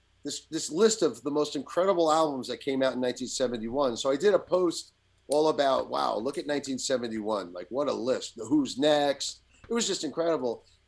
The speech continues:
And then I, I had this idea, you know what, why don't, why don't I kinda look at each year, year by year? Uh, and I figured I'd start with, uh, sixty-seven, 'cause it was the year I was born. So it'll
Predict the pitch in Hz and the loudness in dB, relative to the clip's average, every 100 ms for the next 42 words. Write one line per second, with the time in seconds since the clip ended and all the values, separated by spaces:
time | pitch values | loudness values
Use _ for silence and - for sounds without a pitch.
0 | _ _ 160 156 156 143 175 180 180 175 | _ _ 2 2 2 2 4 6 4 4
1 | 160 156 156 _ _ _ - 135 151 147 | 2 0 -2 _ _ _ -8 -2 -2 0
2 | 147 143 143 190 160 156 180 233 196 226 | 0 0 2 2 2 2 2 0 0 -2
3 | 240 - _ _ - - - - 202 269 | -6 -12 _ _ -20 -20 -12 -6 -2 -2
4 | 190 - 185 180 156 196 170 160 165 - | -4 -4 2 4 4 2 0 -6 -10 -10
5 | 151 160 143 135 143 135 143 190 190 135 | -2 0 0 0 0 2 0 2 2 4
6 | 127 - 135 131 127 160 160 135 - - | 2 2 2 2 -2 -2 -2 -2 -4 0
7 | 160 156 151 - _ _ _ _ _ - | 0 2 0 -2 _ _ _ _ _ -4
8 | 120 123 - 151 151 143 135 113 104 110 | 0 0 0 -2 -2 0 2 0 -2 -6
9 | 131 113 117 104 127 156 156 135 123 - | -6 -6 -8 -6 0 2 4 2 0 -6
10 | 101 98 101 131 135 | -6 -6 -4 -2 -2